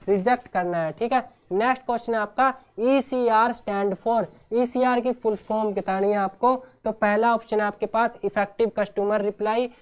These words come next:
या फिर इफेक्टिव कस्टमर रिस्पॉन्स या फिर एफिशिएंट कंज्यूमर रिस्पॉन्स या फिर इफेक्टिव कंज्यूमर रिस्पॉन्स। तो इसका राइट आंसर क्या है? इसका राइट आंसर आपका ऑप्शन डी, ठीक है,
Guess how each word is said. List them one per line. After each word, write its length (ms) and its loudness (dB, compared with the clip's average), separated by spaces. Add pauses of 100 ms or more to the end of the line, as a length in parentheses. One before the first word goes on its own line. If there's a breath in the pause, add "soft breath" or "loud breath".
(120)
या 160 2
फिर 160 -2
इफेक्टिव 680 -4
कस्टमर 440 -2
रिस्पॉन्स 540 -2 (220 soft breath)
या 120 0
फिर 260 -2
एफिशिएंट 540 -2
कंज्यूमर 500 0
रिस्पॉन्स 500 -2 (240 soft breath)
या 120 2
फिर 180 0
इफेक्टिव 600 -4
कंज्यूमर 580 0 (280 loud breath)
रिस्पॉन्स। 520 0 (240 soft breath)
तो 60 -2
इसका 260 2
राइट 300 2
आंसर 260 -2
क्या 200 0
है? 120 -2
इसका 240 -2
राइट 240 0
आंसर 240 -6
आपका 260 -4 (100)
ऑप्शन 520 -2
डी, 180 4 (120)
ठीक 120 -6
है, 120 -2